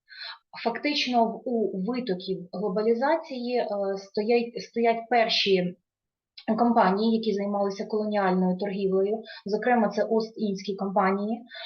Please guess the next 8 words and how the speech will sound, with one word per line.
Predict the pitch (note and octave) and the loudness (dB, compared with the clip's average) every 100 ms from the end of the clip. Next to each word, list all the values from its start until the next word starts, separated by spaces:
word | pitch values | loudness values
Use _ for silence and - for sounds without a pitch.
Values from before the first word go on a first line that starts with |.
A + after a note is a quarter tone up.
| - - | -12 -4
А, | - G3 | 2 4
можна | A3+ A#3 A#3 | 4 4 2
по-різному | A#3+ B3 G#3+ G3+ G3 G3+ | 4 2 2 0 -4 -4
ставитися | - G3 F#3+ G3 - G3 | 0 2 2 -2 -4 -4
до | G#3 | 0
них. | A#3+ C4 - | -2 -2 -8
Е, | - G3 F#3+ F3 - - F3+ - _ _ _ - F#3 F#3 | -6 -2 -2 -2 -8 -20 -20 -20 _ _ _ -14 -10 -2
інколи, | A#3+ A#3 G#3+ G#3 G3 F#3 | 0 0 2 2 4 2